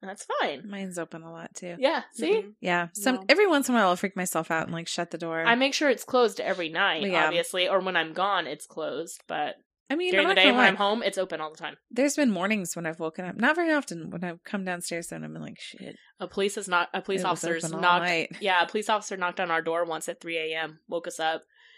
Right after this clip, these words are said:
Speaker 1: and Evan, like, threw on pants <laughs> and, like, went downstairs.
Speaker 2: <laughs>
Speaker 1: He's like, "What happened?"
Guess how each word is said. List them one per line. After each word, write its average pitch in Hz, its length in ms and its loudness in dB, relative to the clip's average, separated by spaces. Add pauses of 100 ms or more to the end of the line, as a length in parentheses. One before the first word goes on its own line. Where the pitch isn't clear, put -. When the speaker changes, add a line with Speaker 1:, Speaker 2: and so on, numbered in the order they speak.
(160)
Speaker 1:
and 156 100 -6
Evan, 156 300 -8
like, 147 320 -12
threw 170 160 -6
on 151 160 -8
pants 156 460 -8
<laughs> - 20 -18
and, 202 100 -10
like, - 200 0
went 359 180 2
downstairs. 190 640 4
Speaker 2:
<laughs> - 0 -
Speaker 1:
He's 185 160 -2
like, 170 200 -2 (380)
"What 165 160 -8
happened?" 151 460 -2